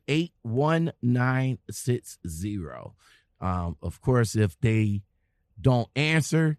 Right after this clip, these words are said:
you know, you, you, i-, i-, if you want to, I'm, I'm not a big stippler of leaving messages on voicemail.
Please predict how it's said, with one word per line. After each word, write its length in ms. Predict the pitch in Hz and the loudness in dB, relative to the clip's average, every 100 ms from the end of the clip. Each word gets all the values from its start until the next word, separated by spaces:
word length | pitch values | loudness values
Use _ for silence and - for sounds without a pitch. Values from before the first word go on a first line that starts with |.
| _ | _
you 140 | 101 92 | -2 0
know, 100 | 95 | 0
you, 400 | 98 101 101 - - | 0 0 -2 -6 -4
you, 180 | 110 - | -4 0
i-, 120 | 147 - | -2 0
i-, 80 | 403 - | 0 2
if 180 | 247 - | 0 4
you 140 | 254 | 6
want 300 | 202 208 135 | 8 6 4
to, 360 | - 110 107 107 | 0 2 0 -2
I'm, 180 | 127 123 | -4 -4
I'm 200 | 131 170 | -2 0
not 180 | 170 160 | 0 0
a 60 | 113 | 0
big 480 | 85 - 151 131 - _ _ _ - | 0 4 4 2 -4 _ _ _ -14
stippler 800 | - - 160 - 135 117 110 87 123 | -8 -2 -2 0 -2 -2 -2 -4 -2
of 340 | 120 107 90 | 0 -2 -4
leaving 720 | - 113 127 120 113 107 98 - | -2 0 2 0 -2 -6 -8 -4
messages 760 | 104 117 113 - 98 92 85 - | -2 0 -2 -4 -6 -4 -6 -6
on 240 | 87 85 | -6 -6
voicemail. 800 | 87 98 90 - 85 80 67 76 | -6 -6 -6 -8 -8 -8 -10 -14